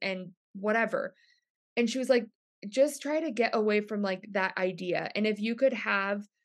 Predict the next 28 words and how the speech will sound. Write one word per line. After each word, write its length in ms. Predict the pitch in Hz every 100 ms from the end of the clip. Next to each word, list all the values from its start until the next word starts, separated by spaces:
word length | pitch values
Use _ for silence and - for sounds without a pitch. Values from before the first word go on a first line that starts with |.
| -
their 140 | 208
little 240 | 208 208 208
frozen," 760 | - 214 202 208 202 196 196 214
you 140 | 208
know, 140 | 190
they 100 | 185 196
have, 160 | 202
like, 160 | 202 196
an 80 | 196
Indian 680 | 190 196 196 190 185 190 190
style 580 | - 190 185 185 185 185
marsala 640 | 214 190 175 202 185 185
type 260 | 180 190 180 -
thing, 280 | 175 175 -
or 100 | 196
they 140 | 185
have, 260 | 185 185 180
like, 200 | 196 190
the 80 | 202
shrimp 680 | 196 - - - - 208 202
stir 300 | - 208 190
fry 300 | 190 185 180
or 140 | 175 190
the 100 | 196
steak 320 | - 208 208
stir 200 | - 196
fry, 220 | 190 180 180
like, 280 | 175 165